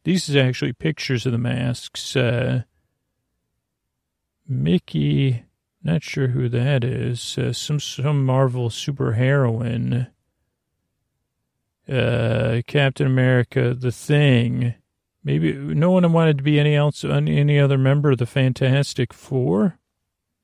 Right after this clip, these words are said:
Uh, Jerry, uh, Tweety Bird, maybe, or some sort of bird, Roadrunner. I don't know who that is. Uh,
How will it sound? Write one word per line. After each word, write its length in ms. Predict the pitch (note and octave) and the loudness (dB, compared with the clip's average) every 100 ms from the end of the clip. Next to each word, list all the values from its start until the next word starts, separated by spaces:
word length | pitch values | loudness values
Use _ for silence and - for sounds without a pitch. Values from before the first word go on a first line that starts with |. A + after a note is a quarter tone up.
| _ _ _ _ _ _ - | _ _ _ _ _ _ -2
Uh, 260 | A#2 A#2+ B2 | 0 0 -2
Jerry, 1080 | A#2 C#3 E3 E3 D#3+ D#3 D#3 D3 D3+ D3+ D#3 | -4 0 2 2 2 2 2 0 -2 -6 -8
uh, 20 | - | -10
Tweety 400 | - F3 G3 G3+ | -6 -2 0 0
Bird, 400 | E3 F#3 F#3 E3+ | 2 2 2 2
maybe, 500 | F3+ F3+ F3+ F#3 F#3 | 0 2 0 2 2
or 80 | C3+ | 0
some 240 | - F3 | 0 -2
sort 260 | - D3+ B2+ | 0 2 2
of 120 | B2+ | 2
bird, 220 | C#3 C3 | 2 2
Roadrunner. 880 | B2+ C#3+ D#3+ E3 E3 F3 F3+ E3 D#3 | 2 0 0 0 0 0 0 -2 -2
I 60 | |
don't 160 | D3+ E3 | 0 2
know 120 | C#3+ | 2
who 120 | C3 | 0
that 300 | C3+ B2 B2 | 2 2 0
is. 480 | B2 B2 B2 - - | 0 0 -2 -4 -4
Uh, 340 | C3 B2+ B2 | -2 0 -2